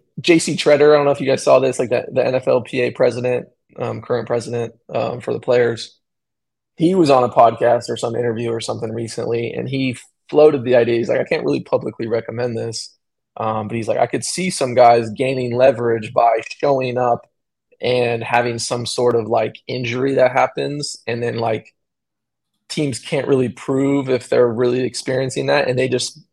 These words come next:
show up, do what they can at practice or rehab or whatever, but then they don't play 'cause they're injured." Um, it seems like it's gotten to the point where some guys have, might feel like that's their last resort.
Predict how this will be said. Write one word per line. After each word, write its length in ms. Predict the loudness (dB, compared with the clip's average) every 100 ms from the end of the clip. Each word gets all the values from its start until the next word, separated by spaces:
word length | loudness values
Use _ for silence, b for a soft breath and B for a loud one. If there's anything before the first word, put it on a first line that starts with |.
| -10
show 420 | -4 4 6 8
up, 360 | 8 8 4 -20 _ _ _ _ _ _ _ 0
do 100 | 2
what 120 | 4
they 120 | 2
can 320 | 2 0 0
at 120 | 0
practice 540 | 4 4 4 0 0 -2
or 100 | -2
rehab 460 | -2 2 2 4
or 40 | 2
whatever, 280 | 0 0 -2
but 140 | -4
then 80 | -4
they 80 | -2
don't 220 | -4 -4
play 320 | 2 2 2
'cause 180 | -6 -6
they're 180 | -6 -4
injured." 540 | -6 -6 -6 -6 -10 _ _ _ _ _ _ _ -2
Um, 500 | 0 -2 -4 -10 -14 _ _ _ _ _ _ _ _ -6
it 120 | -2
seems 200 | -2 2
like 120 | 2
it's 120 | 2
gotten 180 | 4 2
to 60 | 2
the 80 | -4
point 280 | -4 -2
where 240 | -2 -2 -6 _ _ _ _
some 280 | -2 0 4
guys 260 | 4 4 0
have, 220 | -8 -10 -8
might 340 | -2 0 -2
feel 300 | -6 -2 0
like 160 | 0 0
that's 220 | -2 -2
their 160 | -6
last 520 | -2 -2 -2 -4 -12 -14
resort. 760 | -8 -8 -8 -2 0 0 -2